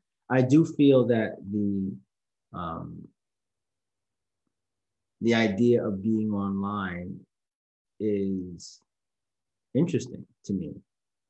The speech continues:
you know, and being able to kind of share this information, you know, whether it reaches a huge population or not. Um, me being able to have access to that, I think it's great. You know, I mean, some people don't necessarily,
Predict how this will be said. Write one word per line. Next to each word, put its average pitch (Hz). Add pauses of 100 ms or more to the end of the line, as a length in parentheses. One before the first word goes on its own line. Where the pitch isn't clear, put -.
(180)
you 98
know, 78
and 98
being 107
able 98
to 101
kind 104
of 95
share 107
this 98
information, 95
you 107
know, 92
whether 117
it 101
reaches 110
a 101 (100)
huge 110
population 95
or 90
not. 71 (1040)
Um, 98
me 131
being 110
able 104
to 98
have 98 (100)
access 95
to 98
that, 87
I 90
think 196
it's - (1120)
great. 92 (160)
You 98
know, 76
I 113
mean, 117
some 151
people 135
don't 107 (100)
necessarily, 98